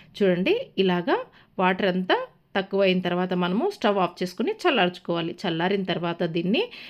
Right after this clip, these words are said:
పప్పుగిత్తితో ఇలాగా మెత్తగా మెదుపుకోవాలండి. పచ్చిమిర్చి అన్నీ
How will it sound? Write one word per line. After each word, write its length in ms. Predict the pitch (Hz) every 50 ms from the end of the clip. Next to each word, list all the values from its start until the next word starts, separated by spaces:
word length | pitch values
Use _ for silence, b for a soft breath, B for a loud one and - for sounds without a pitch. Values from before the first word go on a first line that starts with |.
| B B B B B _ _ -
పప్పుగిత్తితో 560 | 226 214 - 202 190 196 190 196 185 185 269 381 427 277
ఇలాగా 300 | 220 180 165 180 254 349 370 269
మెత్తగా 320 | 185 185 - 180 175 202 214
మెదుపుకోవాలండి. 680 | 202 175 170 - - - 190 185 180 175 170 180 214 339 370
పచ్చిమిర్చి 500 | - 202 190 - 185 190 196 185 185 - 208
అన్నీ 180 | 175 180 175